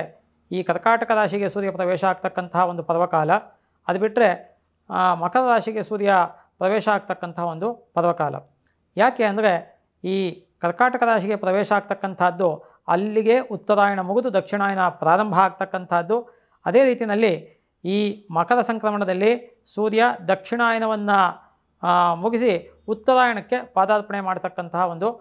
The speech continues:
ಮಹಾಪರ್ವಕಾಲ ಆಗಿರುತ್ತೆ. ಹಾಗಾಗಿ ಈ ಎರಡು, ಆ, ರಾಶಿಗಳಿಗೆ ಪ್ರವೇಶ ಆಗ್ತಕ್ಕಂತಹ ಸೂರ್ಯನನ್ನು ನಾವು ದಕ್ಷಿಣಾಯನ ಮತ್ತು ಉತ್ತರಾಯಣ ಅನ್ನೋ ಒಂದು ಸಂಜ್ಞೆಯಿಂದ ಕರಿತೀವಿ. ಏನು ಮಾಡಬೇಕು ಹಾಗಿದ್ರೆ ಈ ಒಂದು ಸಂಕ್ರಮಣ ಅಥವಾ ಸಂಕ್ರಾಂತಿನಲ್ಲಿ ಅಂದರೆ,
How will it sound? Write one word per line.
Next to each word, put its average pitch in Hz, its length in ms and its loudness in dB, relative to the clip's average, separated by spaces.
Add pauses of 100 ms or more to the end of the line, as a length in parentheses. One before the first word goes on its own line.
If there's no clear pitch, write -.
(280)
ಮಹಾಪರ್ವಕಾಲ 185 720 2
ಆಗಿರುತ್ತೆ. 151 440 -2 (340)
ಹಾಗಾಗಿ 220 440 0 (460)
ಈ 208 120 -4 (180)
ಎರಡು, 226 300 2 (580)
ಆ, 175 80 -4 (520)
ರಾಶಿಗಳಿಗೆ 190 480 0
ಪ್ರವೇಶ 185 360 -4
ಆಗ್ತಕ್ಕಂತಹ 175 840 -2
ಸೂರ್ಯನನ್ನು 202 520 -4 (420)
ನಾವು 196 220 0 (380)
ದಕ್ಷಿಣಾಯನ 190 540 -2 (280)
ಮತ್ತು 180 300 -4
ಉತ್ತರಾಯಣ 196 560 0
ಅನ್ನೋ 180 360 -2
ಒಂದು 165 420 -4
ಸಂಜ್ಞೆಯಿಂದ 208 640 -2 (580)
ಕರಿತೀವಿ. 185 380 2 (720)
ಏನು 311 280 2
ಮಾಡಬೇಕು 233 440 0
ಹಾಗಿದ್ರೆ 196 680 0
ಈ 202 420 -6
ಒಂದು 185 460 -4
ಸಂಕ್ರಮಣ 196 460 0
ಅಥವಾ 185 260 2
ಸಂಕ್ರಾಂತಿನಲ್ಲಿ 175 720 -2
ಅಂದರೆ, 156 260 0